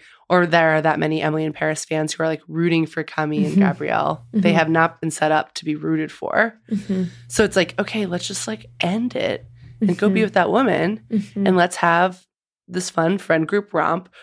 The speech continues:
Speaker 1: where they all have to go and each do something to help a, a marketing client
Speaker 2: <laughs>
Speaker 1: on a trip to Spain when they
Speaker 2: Yeah.
Speaker 1: all, I want the big
Speaker 2: I know.
Speaker 1: party
Speaker 2: I
Speaker 1: episode,
Speaker 2: know. I
Speaker 1: you
Speaker 2: know.
Speaker 1: know?
Speaker 2: I know. Hopefully soon.
Speaker 1: Yeah. Yeah, hopefully
Speaker 2: It's been
Speaker 1: soon.
Speaker 2: fun.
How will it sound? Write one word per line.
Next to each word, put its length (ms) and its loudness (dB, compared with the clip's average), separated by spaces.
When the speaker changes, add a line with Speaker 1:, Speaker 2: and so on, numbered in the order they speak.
Speaker 1:
where 100 2
they 180 2
all 480 2
have 260 -6
to 80 -2
go 480 2
and 180 0
each 260 -6
do 100 -2
something 420 -4
to 120 -10
help 300 -4
a, 140 -6
a 120 0
marketing 440 0
client 580 -4
Speaker 2:
<laughs> 180 2
Speaker 1:
on 120 2
a 80 0
trip 400 0
to 120 2
Spain 640 0
when 140 2
they 80 6
Speaker 2:
Yeah. 100 0
Speaker 1:
all, 240 4
I 140 4
want 320 2
the 60 2
big 160 0
Speaker 2:
I 140 4
know. 80 6
Speaker 1:
party 160 2
Speaker 2:
I 60 0
Speaker 1:
episode, 400 0
Speaker 2:
know. 200 2
I 100 0
Speaker 1:
you 40 4
Speaker 2:
know. 100 0
Speaker 1:
know? 80 -16
Speaker 2:
I 40 -4
know. 220 -6
Hopefully 280 -2
soon. 220 -4
Speaker 1:
Yeah. 340 0
Yeah, 140 4
hopefully 420 -2
Speaker 2:
It's 120 -10
been 180 4
Speaker 1:
soon. 60 -2
Speaker 2:
fun. 520 2